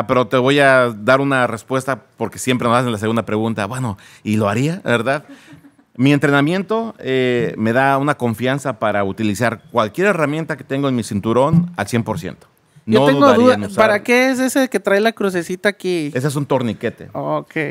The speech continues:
Speaker 1: Eso es en dado caso que tengamos que aplicar un torniquete a una víctima de una herida donde está desangrando.
Speaker 2: Ah, ok,
Speaker 1: o
Speaker 2: ok. Como una presión para que no
Speaker 1: Exacto.
Speaker 2: desangre.
Speaker 1: O
Speaker 2: Ok.
Speaker 1: para uno mismo. Si yo soy herido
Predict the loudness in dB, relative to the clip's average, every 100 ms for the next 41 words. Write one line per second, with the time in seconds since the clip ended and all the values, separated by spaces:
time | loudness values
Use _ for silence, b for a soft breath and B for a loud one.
0 | -2 -2 2 2 2 2 2 2 2 -2
1 | -2 -4 -4 -6 -2 -2 0 0 -4 -4
2 | -4 -4 -4 -2 -2 -2 -4 -4 -6 -4
3 | -4 -2 -2 -2 -2 -4 -6 -2 0 0
4 | 0 0 0 0 -4 -4 -4 -6 -6 -4
5 | -4 -4 -6 -4 -2 0 2 2 0 2
6 | 2 2 0 -6 -8 -4 -2 -2 -2 -8
7 | -4 -4 -4 -4 -6 -4 -4 -4 -4 -6
8 | -6 -10 0 0 2 2 2 -2 -2 -4
9 | -6 -10 -16 _ _ -6 0 0 0 0
10 | 2 2 2 0 -2 -8